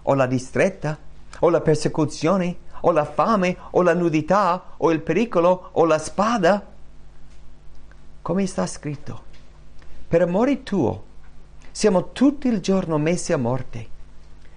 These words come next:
Siamo stati reputati come pecore da macello." Ma in tutte queste cose noi siamo più che vincitori in virtù di colui che ci ha amati.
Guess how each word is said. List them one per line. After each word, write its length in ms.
Siamo 300
stati 440
reputati 600
come 240
pecore 580
da 120
macello." 560
Ma 140
in 220
tutte 420
queste 360
cose 440
noi 220
siamo 400
più 300
che 160
vincitori 680
in 180
virtù 560
di 160
colui 500
che 180
ci 220
ha 160
amati. 500